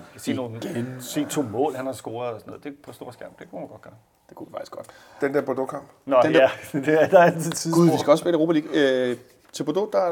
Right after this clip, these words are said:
Speaker 2: der noget halstørklæde-tifo.
Speaker 1: Det skal
Speaker 2: Øh, jeg ved ikke helt, hvad det går ud på, men, øh, hvis du, det bliver jo, det bliver ikke frost. Det bliver en en til tre grader, men det er også koldt nok.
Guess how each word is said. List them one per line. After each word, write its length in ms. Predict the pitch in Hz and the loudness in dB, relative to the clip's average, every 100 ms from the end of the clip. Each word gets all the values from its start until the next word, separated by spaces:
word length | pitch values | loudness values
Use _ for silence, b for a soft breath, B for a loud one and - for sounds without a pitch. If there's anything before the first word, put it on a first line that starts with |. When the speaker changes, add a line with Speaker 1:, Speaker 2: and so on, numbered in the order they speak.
| 160 | 0
Speaker 2:
der 60 | |
noget 500 | 151 139 127 110 87 | 0 -2 -2 -6 -8
halstørklæde-tifo. 800 | 123 160 - 208 175 165 175 170 170 _ _ _ _ _ _ - | -6 -6 -4 -2 -2 -2 -4 -6 -10 _ _ _ _ _ _ -12
Speaker 1:
Det 80 | 131 | -4
skal 300 | 131 127 123 | -2 0 0
Speaker 2:
Øh, 60 | |
jeg 80 | 123 | 0
ved 80 | 147 | 0
ikke 120 | 165 | 0
helt, 160 | - 190 | -4 -6
hvad 60 | |
det 80 | 170 | 0
går 60 | 170 | 2
ud 100 | 170 | 2
på, 160 | 170 | 0
men, 220 | 156 143 135 | -2 -2 0
øh, 200 | 127 123 - | -2 -4 -10
hvis 140 | 139 | -12
du, 300 | 117 139 135 123 - | -6 -6 -6 -10 -8
det 100 | 135 | -2
bliver 160 | 139 | 2
jo, 120 | 131 131 | 2 2
det 180 | 147 | -2
bliver 140 | 143 143 | 2 2
ikke 140 | 180 | 2
frost. 420 | - 110 - - - | 0 -6 -6 -10 -10
Det 60 | |
bliver 160 | 135 131 | -6 -6
en 80 | 123 | -4
en 140 | 165 | -8
til 80 | 160 | -4
tre 160 | - 175 | -2 -2
grader, 300 | 110 110 113 | -2 -4 -8
men 200 | 117 120 | -10 -6
det 80 | |
er 60 | 147 | 0
også 160 | 117 - | 0 0
koldt 180 | 110 | -4
nok. 220 | - 107 | -4 -14